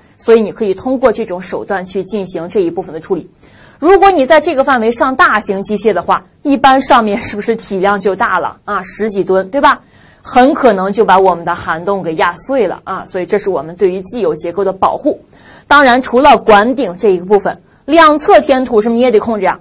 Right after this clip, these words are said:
两侧如果控制的不好的话，可能你的机械一压，我们的涵洞就出现偏移了啊。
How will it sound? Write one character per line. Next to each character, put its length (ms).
两 280
侧 200
如 180
果 160
控 220
制 100
的 80
不 100
好 220
的 60
话， 200
可 240
能 200
你 40
的 120
机 180
械 140
一 140
压， 220
我 160
们 120
的 60
涵 260
洞 160
就 160
出 120
现 220
偏 320
移 60
了 180
啊。 180